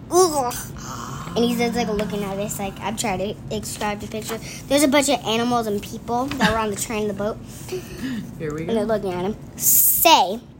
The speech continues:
Speaker 1: "I like green eggs and ham." I, I,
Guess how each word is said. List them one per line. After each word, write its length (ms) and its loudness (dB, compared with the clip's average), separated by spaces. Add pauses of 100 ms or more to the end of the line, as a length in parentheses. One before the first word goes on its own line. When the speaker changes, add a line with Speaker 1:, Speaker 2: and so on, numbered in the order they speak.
(220)
Speaker 1:
"I 240 8
like 400 6
green 300 2
eggs 280 -2
and 180 2
ham." 460 -2 (920)
I, 320 8 (560)
I, 560 6